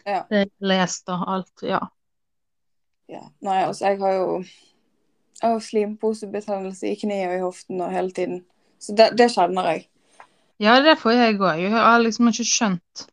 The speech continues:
Speaker 2: helt det der.
Speaker 1: Nei, jeg trodde jo først, <laughs> altså, jeg, og jeg opererte ankelen for noen år siden, eh, for jeg, jeg klarte å ødelegge, eller rive av de her senefestene i ankelen,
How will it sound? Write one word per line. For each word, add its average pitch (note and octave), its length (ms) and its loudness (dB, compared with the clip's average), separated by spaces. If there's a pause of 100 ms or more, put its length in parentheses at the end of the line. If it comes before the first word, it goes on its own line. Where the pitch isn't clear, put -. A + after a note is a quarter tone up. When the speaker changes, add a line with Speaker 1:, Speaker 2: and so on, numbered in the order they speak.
(540)
Speaker 2:
helt F3 240 -8
det - 180 -6
der. - 180 -6 (580)
Speaker 1:
Nei, G#3 260 2
jeg A#3+ 120 0
trodde A#3+ 300 -4
jo D4+ 80 -8
først, E4 300 -4 (220)
<laughs> D#4+ 120 4 (540)
altså, C4+ 260 0
jeg, C#4 320 0
og - 160 -4
jeg B3+ 240 -2
opererte B3+ 480 -4
ankelen G#3 600 -4
for G3 100 -18
noen G3 240 -10
år G#3 80 -12
siden, E3 320 -10 (140)
eh, F3 480 -4 (320)
for G3 160 -2
jeg, F#3+ 180 -12
jeg G#3 240 -8
klarte F#3 260 -6
å F#3 140 0 (640)
ødelegge, F#3+ 640 0 (720)
eller G3 180 0
rive G3+ 240 0
av G3 160 4
de G3 80 -4
her F#3+ 140 0
senefestene G3 680 -6
i F3 80 0
ankelen, F3 380 -6